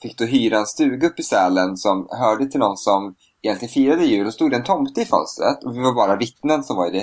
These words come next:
huset. Jag fick ju panik, så jag var tvungen att ta tomten och ställa ut den. Och hela natten drömde jag om att den stod utanför fönstret. Det här är på riktigt, alltså, jag skämtar inte ens, jag överdriver inte ens. Jag stod, jag drömde att den stod utanför fönstret med så här lysande blå ögon och ville typ döda mig.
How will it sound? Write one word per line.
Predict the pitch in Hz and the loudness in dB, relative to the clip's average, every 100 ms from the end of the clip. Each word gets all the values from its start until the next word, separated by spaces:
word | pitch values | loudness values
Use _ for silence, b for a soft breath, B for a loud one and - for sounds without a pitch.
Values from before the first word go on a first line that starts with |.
| 139 | -4
huset. | 196 - - - _ B B B | -8 -6 -6 -6 _ B B B
Jag | 135 | -2
fick | - - | 0 -4
ju | 139 | -4
panik, | 151 196 110 - | -2 2 0 2
så | 135 | 0
jag | |
var | 139 | 0
tvungen | 147 135 | 0 0
att | |
ta | 180 185 | 0 0
tomten | 180 113 - 101 | 0 0 0 -2
och | 104 | 0
ställa | - 120 | 2 4
ut | 202 240 - | 4 2 0
den. | 78 98 190 - B B B B | 2 2 0 -10 B B B B
Och | 135 | 0
hela | 160 185 | 2 2
natten | 196 214 - 117 | 0 -2 -2 -4
drömde | 113 127 127 | 0 0 2
jag | 151 | 2
om | 135 | 4
att | |
den | 135 127 | 2 0
stod | - 170 135 | 0 2 2
utanför | 143 135 135 120 120 | 2 0 0 -4 -2
fönstret. | 160 170 123 | -2 -2 -2
Det | 170 | -2
här | |
är | 180 | 2
på | 175 | 0
riktigt, | 190 120 | 2 0
alltså, | - | 0
jag | - | 2
skämtar | 160 135 143 | 0 2 0
inte | - | 0
ens, | 101 | -2
jag | 107 | 0
överdriver | 139 127 143 110 | -2 0 0 0
inte | 92 | -6
ens. | - - - B B B B | -8 -8 -18 B B B B
Jag | 139 | 0
stod, | 180 156 | 2 0
jag | 143 151 | 0 0
drömde | 170 175 165 | 2 2 0
att | |
den | 165 | -2
stod | 147 135 | 0 2
utanför | 135 131 | 2 -2
fönstret | 131 165 165 - 110 | 0 0 0 -2 -4
med | 120 | -2
så | 127 | 0
här | 123 | 2
lysande | 147 139 135 160 151 | 4 2 2 0 2
blå | 113 110 | 2 2
ögon | 120 110 110 131 110 107 | 2 2 2 2 0 -2
och | 117 | -2
ville | 113 107 | 0 0
typ | 107 - | -4 -4
döda | 135 123 120 151 | 0 0 2 0
mig. | 78 107 135 | 0 -6 -10